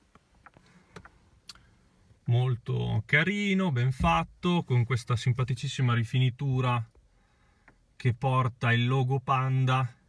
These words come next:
in tre D, quindi molto carina. Ecco che il problema si verifica, metto a fuoco in esterno, come vedete il vetro è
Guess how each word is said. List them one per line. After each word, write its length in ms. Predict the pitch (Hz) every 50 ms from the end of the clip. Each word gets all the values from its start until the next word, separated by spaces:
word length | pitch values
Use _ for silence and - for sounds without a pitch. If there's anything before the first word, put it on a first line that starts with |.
| _ _ _ _ _ _ _ _
in 200 | - 143 139 131 -
tre 200 | - 139 135 135
D, 160 | 123 120 123 - - - - - - _ _ _ _ _ _ _ _ _ _ _ _ _ _ _ _ _ _ _ _ _ _
quindi 280 | - 127 123 120 110 - -
molto 560 | 135 135 143 151 160 160 151 135 - 135 127
carina. 520 | - 123 117 110 107 101 98 98 95 90 - _ _ _ _ _ _ _ _ _ _ _ _ _ _ _ _ _ _ _ _ _ _ _ _ _ _ _ _ _ _
Ecco 280 | - 165 170 - 156
che 140 | 135 - 139
il 120 | 131 131
problema 580 | 131 - 165 165 175 180 185 190 202 214 220 208 - _ _ -
si 200 | - - - 139
verifica, 600 | 127 135 143 135 127 127 - 143 - 185 202 202 - - - - - - - - _ _ _ _ _ _ _ _ _ _ _ _ _ _ _ _ _ - - - - - - - - - - -
metto 240 | - 123 110 - 113
a 20 | 110
fuoco 240 | - 117 110 -
in 80 | 135 160
esterno, 520 | 220 - - - 214 202 165 135 120 113
come 200 | 110 - 120 117
vedete 560 | 120 135 143 147 139 - - 120 113 110 110 - _ _
il 240 | - 123 117 120 117
vetro 680 | 117 127 143 143 135 127 113 - - 113 110 113 - _ _
è 260 | - 131 131 131 120